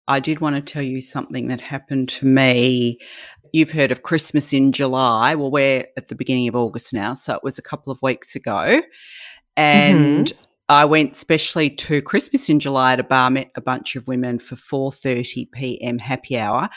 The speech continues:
Speaker 1: And we were sitting at a table which was kind of on a raised platform, a little bit precarious because there wasn't much room between the chair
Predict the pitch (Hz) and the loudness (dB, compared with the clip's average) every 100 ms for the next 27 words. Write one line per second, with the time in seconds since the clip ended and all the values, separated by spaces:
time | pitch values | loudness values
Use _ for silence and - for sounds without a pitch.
0 | - - - _ 143 143 143 143 143 143 | -16 -20 -20 _ -2 0 2 2 2 2
1 | 143 - 147 151 151 147 147 147 - 208 | -2 -6 0 2 2 0 -2 -4 -4 -4
2 | 233 208 - - 151 147 139 131 135 - | -2 -4 -6 -2 2 2 2 -2 -4 -4
3 | 139 - - 139 139 135 131 123 131 123 | -6 -6 -6 -4 -2 -2 -2 0 0 2
4 | 123 - - - 147 - - 131 123 127 | -2 -6 -10 -2 -2 -4 -8 -4 -2 -2
5 | - 135 139 156 160 143 - - - - | -2 -4 0 0 0 -2 -4 -8 -10 0
6 | 143 131 123 120 185 302 - - - - | 4 4 4 4 2 0 -6 -6 -6 -2
7 | 139 123 - - - - - 139 139 143 | -4 -4 -10 -12 -18 -16 -2 0 2 2
8 | 160 135 - - 139 139 135 123 - - | 0 -2 -2 -2 0 2 2 -2 -6 -4
9 | 135 120 120 - 151 139 131 127 123 | -2 -2 -4 -6 -2 2 4 2 0